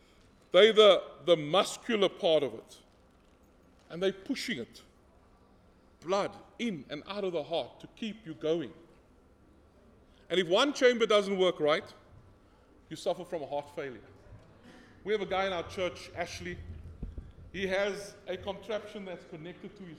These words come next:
heart, which has a battery. It's his external heart pump. If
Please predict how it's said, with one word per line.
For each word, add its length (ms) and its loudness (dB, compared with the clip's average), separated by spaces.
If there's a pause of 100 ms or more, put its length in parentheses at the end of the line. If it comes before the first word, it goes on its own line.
heart, 260 -12 (680)
which 140 -14
has 200 0
a 60 0
battery. 580 -2 (460)
It's 160 -4
his 300 -8
external 760 0
heart 580 -2 (440)
pump. 240 -4 (1900)
If 280 -4